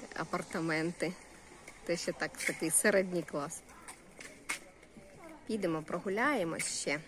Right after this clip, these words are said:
цією красою і вже будемо спінькати, бо завтра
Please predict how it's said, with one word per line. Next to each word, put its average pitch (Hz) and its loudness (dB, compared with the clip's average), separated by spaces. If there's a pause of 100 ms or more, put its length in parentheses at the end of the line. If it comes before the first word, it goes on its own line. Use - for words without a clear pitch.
(760)
цією 165 2
красою 233 4 (1400)
і 180 4 (800)
вже 165 2
будемо 147 0 (120)
спінькати, 285 4
бо 156 0
завтра 165 -2